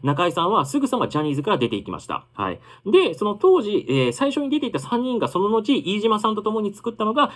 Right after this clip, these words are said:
新しい地図というですね、グループなんですね。まあ、しかしなんですけども、当時やっていたテレビ番組が軒並み終わりました。いわゆるそのジャニーズによる圧力なわけなんですね。はい。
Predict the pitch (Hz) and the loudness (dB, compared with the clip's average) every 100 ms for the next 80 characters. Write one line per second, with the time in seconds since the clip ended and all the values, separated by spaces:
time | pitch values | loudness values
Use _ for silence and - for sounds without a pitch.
0 | - - 147 190 - 190 - 180 117 92 | -4 -2 2 2 0 -2 -4 -4 -6 -6
1 | 110 90 151 233 254 - 117 139 131 95 | -6 -4 -2 0 0 0 2 4 2 -2
2 | 80 - 233 240 - - 220 220 381 339 | -6 0 0 0 -6 -2 -2 2 0 2
3 | 254 233 220 247 247 - 311 240 175 143 | 0 0 0 0 0 2 2 2 0 0
4 | 143 139 147 160 165 175 135 98 104 120 | 0 0 2 2 2 0 -2 -2 0 0
5 | 101 139 208 208 190 175 147 135 135 101 | 2 0 2 0 2 0 0 0 -2 -6
6 | - 202 226 247 254 117 92 160 160 110 | 0 0 2 0 0 -2 0 0 0 -2
7 | 104 104 160 - - - 120 90 82 87 | -4 0 2 2 -2 -4 -4 -4 -10 -8
8 | 90 95 95 - 170 196 202 107 92 82 | -10 -8 -10 -8 -4 -4 -6 -6 -6 -6